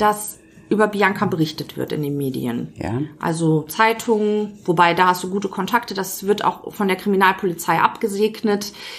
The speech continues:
Speaker 1: Das ist, glaub ich, nicht so das große Problem, aber gerade wir True Crime Podcaster, mhm, oder auch die True Crime YouTuber, da werden doch immer relativ ungefiltert Sachen hochgeladen.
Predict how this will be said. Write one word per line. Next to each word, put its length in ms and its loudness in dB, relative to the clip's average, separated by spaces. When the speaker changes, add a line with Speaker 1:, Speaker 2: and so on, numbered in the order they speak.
Speaker 1:
Das 160 -2
ist, 100 -6
glaub 160 4
ich, 120 -4
nicht 160 4
so 80 -4
das 180 -4
große 320 -2
Problem, 560 -2
aber 360 4
gerade 640 2
wir 240 0
True 220 -4
Crime 280 0
Podcaster, 840 2
mhm, 500 8
oder 400 6
auch 100 2
die 160 -6
True 260 -4
Crime 320 -2
YouTuber, 840 -2
da 400 2
werden 280 2
doch 240 -2
immer 220 0
relativ 460 -4
ungefiltert 1000 4
Sachen 380 4
hochgeladen. 880 0